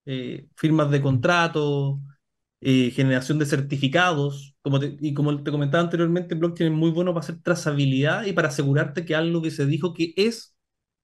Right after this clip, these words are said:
es porque queda el registro ahí y nadie lo puede modificar. Entonces, ese tipo de soluciones son muy fuertes. Y por otro lado, eh, hay una startup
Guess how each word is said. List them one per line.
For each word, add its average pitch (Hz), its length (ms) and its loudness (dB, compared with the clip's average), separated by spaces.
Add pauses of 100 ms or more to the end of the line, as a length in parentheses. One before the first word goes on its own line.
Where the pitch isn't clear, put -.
(140)
es 190 340 -2
porque 143 260 -4
queda 160 180 4
el 160 100 2
registro 165 460 0
ahí 170 160 2
y - 20 0
nadie 160 200 2
lo 151 100 0
puede 143 180 0
modificar. 131 500 -4 (280)
Entonces, 135 420 0 (340)
ese 160 200 0
tipo 165 280 4
de 165 80 6
soluciones 180 840 0 (120)
son 151 160 -2
muy 165 180 2
fuertes. 160 640 -2 (640)
Y 160 100 4
por 147 200 4
otro 165 180 2
lado, 220 560 0 (640)
eh, 139 540 0 (140)
hay 165 200 4
una 190 140 2
startup 185 500 2